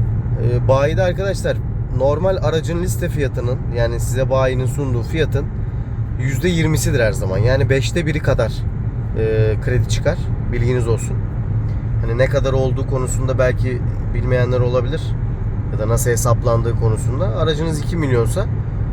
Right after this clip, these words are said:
yüzde yirmisi, beşte biri dört yüz bin lira. Dört yüz bin liraya kadar kredi kullanabileceksiniz o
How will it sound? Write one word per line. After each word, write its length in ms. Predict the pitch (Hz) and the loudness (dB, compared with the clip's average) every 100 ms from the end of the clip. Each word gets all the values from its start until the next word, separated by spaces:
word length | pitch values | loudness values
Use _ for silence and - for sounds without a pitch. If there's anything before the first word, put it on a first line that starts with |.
| - - - - | -2 -2 -2 -2
yüzde 220 | - - 151 | -2 0 2
yirmisi, 320 | 127 120 151 | 2 2 2
beşte 320 | 151 - 151 | 2 2 0
biri 160 | 156 160 | 2 4
dört 180 | 160 | 4
yüz 180 | 147 - | 2 -2
bin 140 | 113 120 | 0 0
lira. 180 | 196 | 0
Dört 200 | 196 - | 0 0
yüz 140 | 160 156 | 0 0
bin 120 | 165 | 2
liraya 180 | 165 165 | 4 2
kadar 280 | 147 190 - | 2 -2 -2
kredi 220 | 151 127 | -2 -2
kullanabileceksiniz 920 | - 160 160 156 151 156 127 120 113 | 0 0 2 0 0 -2 -2 -2 0
o 140 | 113 | 0